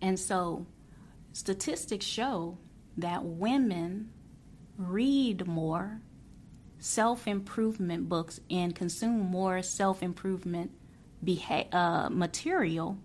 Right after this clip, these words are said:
than men do. And to me, that makes sense because we need the most wisdom and knowledge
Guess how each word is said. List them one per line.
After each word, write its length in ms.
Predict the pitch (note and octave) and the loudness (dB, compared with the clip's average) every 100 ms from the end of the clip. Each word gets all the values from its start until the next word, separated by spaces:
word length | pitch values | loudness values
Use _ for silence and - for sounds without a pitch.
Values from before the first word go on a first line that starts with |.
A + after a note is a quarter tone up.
| - - | -12 -4
than 280 | F#3 F#3 G3+ | 0 2 4
men 200 | D4 G#3 | 6 4
do. 240 | E3 G3+ - - - - - - - - - - - - F#3+ | 2 -8 -12 -20 -20 -20 -20 -20 -20 -20 -20 -20 -20 -6 0
And 380 | G3 F#3+ F#3 | 2 2 0
to 100 | - | 0
me, 400 | G#3 D4+ F4 B3+ B3+ | 4 4 4 2 0
that 180 | G#3+ G#3+ | 0 0
makes 260 | F#3+ F3 | 0 -2
sense 320 | - C#4+ B3+ G3 | -2 0 0 0
because 600 | F#3+ G3 F#3 E3+ E3 G#3 | -4 -2 -2 -2 -6 -8
we 420 | F3 G#3+ C4 B3 | 0 4 6 4
need 480 | G3+ G#3+ C#4+ C4+ - | 4 4 6 4 4
the 80 | |
most 320 | F3 E3+ E3 E3 | 0 0 -2 -2
wisdom 420 | E3+ E3 E3 E3 | -4 -2 0 0
and 120 | E3 | 0
knowledge 600 | E3 - - - - | -2 -2 -4 -8 -10